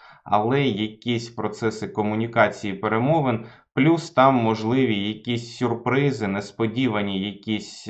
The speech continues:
процеси, багато аспектів до Урана у другій половині тижня, можливі якісь форс-мажорні обставини в плюсі і в мінусі, щось несподіване, несподівані сюрпризи, подар-, подарунки можливі.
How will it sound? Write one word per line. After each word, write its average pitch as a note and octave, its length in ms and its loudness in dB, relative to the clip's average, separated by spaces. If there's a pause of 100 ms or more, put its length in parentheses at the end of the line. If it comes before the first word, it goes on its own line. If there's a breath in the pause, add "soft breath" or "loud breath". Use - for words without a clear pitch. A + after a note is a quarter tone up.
(140)
процеси, C3+ 600 -2
багато G2 680 0
аспектів F#2+ 640 -6
до G2+ 140 0
Урана A2 480 2
у F2+ 100 -2
другій F2+ 340 -4
половині F#2 760 -2 (280 loud breath)
тижня, F#2 340 -4
можливі A2 500 0
якісь G#2 440 -6
форс-мажорні G#2+ 720 2
обставини G#2+ 840 4 (380 loud breath)
в - 40 -20
плюсі G#2+ 480 -2
і F#2+ 80 -4
в - 20 -4
мінусі, G2 540 -2
щось A#2 340 -4
несподіване, G2+ 760 -2
несподівані G#2 680 -2
сюрпризи, F#2 800 -4 (340 loud breath)
подар-, F#2+ 680 4
подарунки F#2+ 680 0
можливі. F2 720 -2